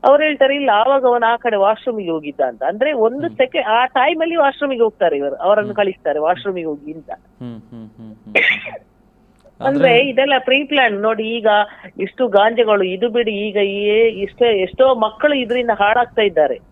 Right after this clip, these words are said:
Speaker 2: ನಿಜ.
Speaker 1: ಜೈಲಿನ ಕೈದಿಗಳು ಸಾಯ್ಲಿ ಆಚೆ ಒಳಗೆ, ಅವ್ರು ಏನ್,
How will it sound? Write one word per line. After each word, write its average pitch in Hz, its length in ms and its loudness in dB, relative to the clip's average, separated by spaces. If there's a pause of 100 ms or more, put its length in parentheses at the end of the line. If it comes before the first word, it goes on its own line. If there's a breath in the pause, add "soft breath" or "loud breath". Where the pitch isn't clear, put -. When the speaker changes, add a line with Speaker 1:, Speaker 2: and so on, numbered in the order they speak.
(260)
Speaker 2:
ನಿಜ. 117 200 -10 (400)
Speaker 1:
ಜೈಲಿನ 208 460 2
ಕೈದಿಗಳು 247 540 2
ಸಾಯ್ಲಿ 254 400 2
ಆಚೆ 190 180 0
ಒಳಗೆ, 185 280 4
ಅವ್ರು 190 160 4
ಏನ್, 202 220 2